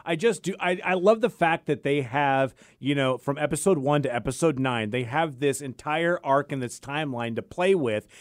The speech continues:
and they're bringing in characters and sometimes giving them the end date for a character, like in The Mandalorian, uh, or with the Book of Boba Fett with Cad Bane,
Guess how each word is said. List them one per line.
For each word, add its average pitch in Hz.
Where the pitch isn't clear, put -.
and 170
they're 196
bringing 208
in 226
characters 156
and 135
sometimes 185
giving 156
them 147
the 139
end 151
date 131
for 131
a 117
character, 117
like 113
in 123
The 120
Mandalorian, 117
uh, 113
or 123
with 135
the 139
Book 147
of 135
Boba 135
Fett 123
with 117
Cad 127
Bane, 127